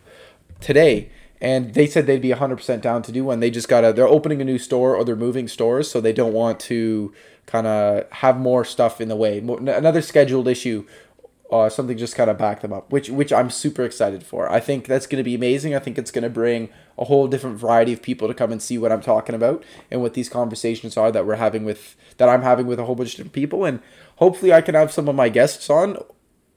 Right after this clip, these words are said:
It's not my guests, sorry, but have, uh, some of my viewers on, and maybe we can do a whole bunch of Q and A's and stuff like that. I tried to do a little Q and A, but I think I only got, like, three responses or something like that,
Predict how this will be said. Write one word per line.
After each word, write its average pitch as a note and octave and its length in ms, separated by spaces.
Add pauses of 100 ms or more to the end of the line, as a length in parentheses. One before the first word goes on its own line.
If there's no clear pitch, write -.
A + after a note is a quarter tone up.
It's C#3 120
not C#3+ 140
my A#2+ 100
guests, A2 260
sorry, G2+ 220
but G#2+ 360
have, B2+ 460
uh, A2+ 360
some C#3+ 180
of B2+ 60
my A2+ 140
viewers B2 340
on, C#3 160
and C#3 100
maybe A#2 180
we A#2 100
can B2 120
do A2+ 180
a G#2+ 60
whole A#2+ 100
bunch A2+ 200
of - 60
Q A#2+ 200
and A2+ 80
A's A#2+ 180
and A#2 80
stuff - 240
like A#2 80
that. G2+ 220 (260)
I C#3 100
tried D3 260
to D3 60
do C#3+ 120
a - 20
little C3 200
Q C3 200
and A#2+ 100
A, A#2+ 120
but A#2 120
I A2 80
think B2 200
I A#2 60
only A#2 180
got, G#2+ 180
like, G2 180
three B2 240
responses A#2+ 560
or C3 60
something B2 240
like A#2 140
that, C3 240